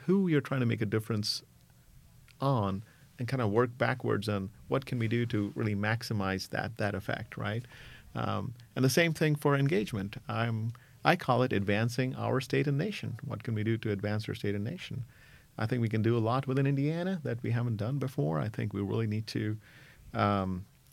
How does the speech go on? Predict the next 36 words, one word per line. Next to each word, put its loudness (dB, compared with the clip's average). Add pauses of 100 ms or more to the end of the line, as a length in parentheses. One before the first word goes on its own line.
have -4 (120)
really 4
strong 0
economic 2
development 0
partnerships, -2
uh, -4
community 0
development 0
partnerships, -2
workforce -4
development -6
partnerships -6
within -2
the -10
state. 0 (540)
And -2
I 2
think 2
we 2
need 0
to -6
help 0
make, -2
uh, 0
Indiana 0
the -10
startup -4 (200)
heartland -6
of -8
America. -6 (640)
All -2
these 0
things -2
are 0
very 2